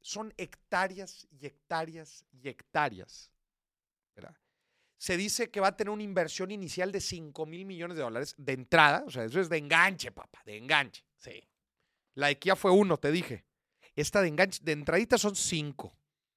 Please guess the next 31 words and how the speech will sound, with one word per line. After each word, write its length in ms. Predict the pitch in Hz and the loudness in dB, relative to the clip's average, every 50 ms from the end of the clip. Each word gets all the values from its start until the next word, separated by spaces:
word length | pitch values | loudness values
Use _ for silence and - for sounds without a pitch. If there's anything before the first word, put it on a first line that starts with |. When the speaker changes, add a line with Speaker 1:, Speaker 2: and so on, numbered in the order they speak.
| _ _ _ _ _ _ | _ _ _ _ _ _
Speaker 2:
Ok. 180 | - - - 85 - - | -20 -20 -20 -20 -18 -16
Speaker 1:
Y 160 | 131 156 139 | -14 -12 -6
que 120 | - 160 | -4 -4
en 80 | 143 139 | -2 -2
el 100 | 139 147 | 0 0
largo 280 | 160 175 180 214 - | 2 2 2 0 0
plazo 300 | - 202 190 196 - 214 208 | 2 2 2 2 2 0 0
la 100 | 190 175 | 2 2
van 100 | 170 175 190 | 2 2 0
a 20 | |
aumentar 340 | 190 180 165 156 - 180 190 | -2 -4 -4 -2 2 2 2
hasta 300 | 196 - - - 180 156 | 2 2 2 0 2 4
veinte. 480 | 156 160 170 175 175 147 - 95 - _ _ _ _ _ _ _ _ _ _ _ _ _ _ _ _ _ _ _ _ _ | 4 2 2 0 -4 -10 -16 -20 -20 _ _ _ _ _ _ _ _ _ _ _ _ _ _ _ _ _ _ _ _ _
Siete 600 | - - - - 202 196 196 190 - - 202 180 | -2 -2 0 2 6 6 6 6 6 4 2 4
mil 220 | 180 202 233 254 | 4 2 2 2
empleos 640 | 262 254 233 190 - 202 190 185 180 147 104 - - | 2 0 -2 -2 2 6 6 8 8 6 4 -2 -6
de 100 | 127 135 143 | -2 -2 -2
entradita, 720 | 135 127 - 151 143 139 147 165 160 - - 113 - - _ - | -2 -2 0 2 4 4 4 2 -2 -4 -8 -10 -10 -8 _ 8
altamente 960 | 170 170 180 196 233 226 - - 269 262 240 233 214 208 214 208 - 247 240 | 10 12 12 10 8 4 2 2 2 2 2 0 -4 -4 -6 -8 -10 -8 -4
calificados. 920 | - 233 214 185 160 - 151 - - 151 143 139 113 95 - - - _ _ _ _ _ _ _ _ _ _ | -4 -4 -4 -6 -8 -14 -14 -8 -4 -4 -4 -4 -4 -8 -16 -20 -20 _ _ _ _ _ _ _ _ _ _
Que 80 | - 156 | -14 -14
es 100 | 160 180 | -12 -12
otra 160 | 190 - 180 | -12 -10 -8
de 60 | 170 | -10
las 100 | 139 - | -8 -8
cosas 160 | - 147 - | -10 -12 -12
que 80 | - 135 | -10 -12
yo 60 | 127 | -12
me 100 | 123 123 | -12 -12
quejo 200 | - 123 - 127 | -14 -14 -14 -14
mucho. 260 | 123 131 131 _ _ | -14 -16 -16 _ _